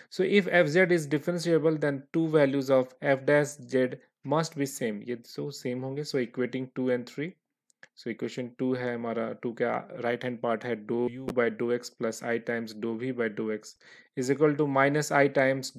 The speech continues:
dou U by dou Y plus dou V by dou X। अब हम लोग क्या करेंगे, इस तरह के जब भी इक्वेशन होते हैं तो हम लोग रियल पार्ट और इमेजिनरी पार्ट को इक्वेट करते हैं। रियल पार्ट वो होगा जिसमें I का टर्म्स मल्टीप्लाई नहीं होगा, इमेजिनरी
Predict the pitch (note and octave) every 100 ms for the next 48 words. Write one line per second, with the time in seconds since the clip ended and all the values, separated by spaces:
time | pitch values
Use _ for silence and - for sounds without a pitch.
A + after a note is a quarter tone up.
0 | A#2+ C3 C3+ C#3 B2+ A#2+ A2+ A#2+ A#2+ A2+
1 | A#2 - - _ - D3 E3+ E3 - B2
2 | A#2+ A2 G#2+ G2+ G#2+ - - - _ -
3 | D#3+ E3 D#3+ D#3 C3 A#2+ B2+ C#3 C3+ A#2+
4 | A2+ A#2+ A2 A2+ A#2 A#2 A#2+ A2 C3+ C3
5 | C3 E3 E3 D3 C3+ A#2+ A#2+ B2 B2 C3
6 | E3+ D3+ B2 A2+ A2+ A2 - G#2+ - D#3+
7 | D3+ - A2 - A2+ - G#2+ - - -
8 | _ - D3 E3+ D#3+ E3 D#3+ E3+ E3 D#3+
9 | D#3 D3 - D3+ C3 C3+ C#3 C3+ C3+ C3+
10 | C3+ A#2+ B2 A#2+ A2+ A2 A2 C#3+ D3+ D3
11 | E3+ F#3+ - - _ D3 D3 D#3+ D#3 F3+
12 | F#3